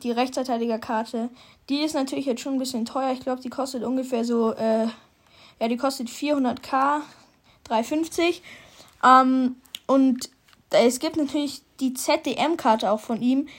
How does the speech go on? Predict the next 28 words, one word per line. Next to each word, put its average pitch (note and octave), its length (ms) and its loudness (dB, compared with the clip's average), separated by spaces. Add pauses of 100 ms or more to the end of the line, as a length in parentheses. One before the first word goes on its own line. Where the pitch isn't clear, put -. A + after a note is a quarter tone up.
(340)
die D4 440 8
auf A#3+ 280 4
jeden C#4+ 380 2
Fall, C4 640 4
ähm, A#3+ 420 2
auch D4 240 4
was B3 260 2
kann. C4+ 340 2 (520)
Ich B3 220 0
spiel D4 260 2
den B3+ 200 2
in A#3 280 2
Ingame C#4 500 0
auch C#4 220 4
als A3 240 -4
Sechser. C4 500 0 (380)
Ähm, A#3+ 260 0
der A#3+ 180 0
kann C#4 240 -2
auf B3+ 140 -4
jeden, B3+ 220 -2
der A3 140 -2
ist A#3+ 120 -6
dann A3+ 160 0
natürlich A#3 380 -4
sehr A3+ 160 -2
stark, A#3 320 -2
weil G#3 260 0